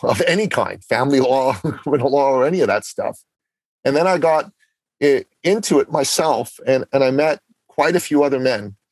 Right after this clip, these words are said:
And I'll tell you what horrified me was that year I, I spoke to a, a, um, she was a paralegal, and I was speaking to her when I was going through this,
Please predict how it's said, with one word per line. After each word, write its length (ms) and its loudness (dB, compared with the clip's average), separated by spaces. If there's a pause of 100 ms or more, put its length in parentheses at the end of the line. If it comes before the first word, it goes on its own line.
(540)
And 320 0
I'll 100 0
tell 240 0
you 300 -4
what 260 0 (300)
horrified 560 0
me 320 -14 (520)
was 360 0 (180)
that 320 0
year 440 2 (260)
I, 180 0
I 60 2
spoke 420 0
to 220 2
a, 200 2 (540)
a, 340 2
um, 400 0 (800)
she 100 -2
was 80 0
a 60 -8
paralegal, 560 -2 (600)
and 140 4
I 60 2
was 140 -4
speaking 400 -2
to 120 2
her 120 2
when 80 0
I 60 2
was 120 -2
going 260 0
through 200 0
this, 300 0